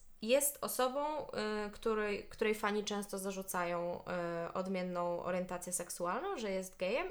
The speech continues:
i z nim jakby o-, on wprost mówi, że nie czuje się z tym komfortowo.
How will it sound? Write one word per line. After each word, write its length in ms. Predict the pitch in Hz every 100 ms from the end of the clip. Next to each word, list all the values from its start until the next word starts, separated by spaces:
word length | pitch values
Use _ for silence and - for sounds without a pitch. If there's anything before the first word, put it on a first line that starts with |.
| -
i 120 | 214
z 80 | 202
nim 300 | 220 262 285 - - - -
jakby 420 | 214 220 214 220
o-, 240 | 202 196 - -
on 400 | 254 269 269 - - -
wprost 420 | - 226 233 -
mówi, 320 | 226 226 233
że 360 | 202 208 202 202
nie 120 | 202
czuje 260 | - 196
się 100 | 196
z 60 | 196
tym 140 | 190
komfortowo. 720 | 190 190 - 180 190 170 156